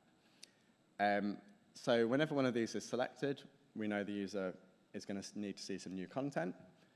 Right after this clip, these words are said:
So we run through, um, all of the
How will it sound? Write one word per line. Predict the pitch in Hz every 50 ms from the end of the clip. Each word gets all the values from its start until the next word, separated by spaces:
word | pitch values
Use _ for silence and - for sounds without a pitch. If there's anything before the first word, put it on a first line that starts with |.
| _ _ _ _ _ _ _ _ _ _ -
So | - - 127 113 107 104 101 104 107 - - - - 113 110
we | 117 113 110 107 104 104 104 101 98 - - -
run | 127 120 131 143 151 147 139 135
through, | - - 127 120 117 110 110 110 107 104 104 - - - - - - _ _ _ _ _ _ -
um, | 104 101 98 98 98 98 98 98 98 98 95 - - - - - - _ _ _ _ _ _ _ _ _ _ _ _ - _ _ _ _ _ _ - - _ _ _ _ _ - - - - _ _ _ _ -
all | 113 117 117 113 110 107 104 104 101 98 95 87 - - - - -
of | 104 101 95 95 92 - - - - - _ _ _ _ - 101 92 101
the | 104 98 98 95 95 92 92 92 92 92 92 92 90